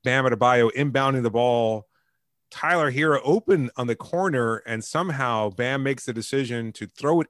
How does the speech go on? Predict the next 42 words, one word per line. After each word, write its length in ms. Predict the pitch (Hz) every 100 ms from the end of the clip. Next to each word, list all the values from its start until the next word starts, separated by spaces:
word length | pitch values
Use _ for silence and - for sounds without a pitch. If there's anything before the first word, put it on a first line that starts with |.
| -
into 260 | 247 233
traffic 640 | 226 - 185 - 123 107 - _ _ _ -
in, 160 | 135 -
against 400 | 120 139 131 -
to, 380 | 139 127 117 113
against 440 | 120 151 143 - -
to, 100 | 143
to 100 | 131
Jimmy 240 | 170 175
Butler 480 | 113 196 160 120 113 _ _ 185
in 120 | 208
the 60 |
painted 300 | 165 160 160
area 340 | 135 143 143 123
away 240 | 110 135
from 160 | 131 120
the 100 | 110
rim, 380 | 123 131 120 117
and 320 | 113 107 107
the 60 | 101
ball 280 | 95 113 113
was 140 | 107 -
easily 300 | 131 120 107
intercepted, 600 | 107 98 110 - 107 98
led 160 | 98
to 100 | -
two 220 | 98 113
free 180 | - 104
throws, 400 | 98 104 101 95
and 160 | 104 101
the 40 |
game 180 | 120 139
was 100 | 135
over 220 | 135 139
from 160 | - 117
that 240 | 120 110
point, 220 | - 107 - _ 110
uh, 140 | 101
on, 300 | 107 117 110
and, 260 | 98 92 90
uh, 160 | 87 82
just 300 | 147 -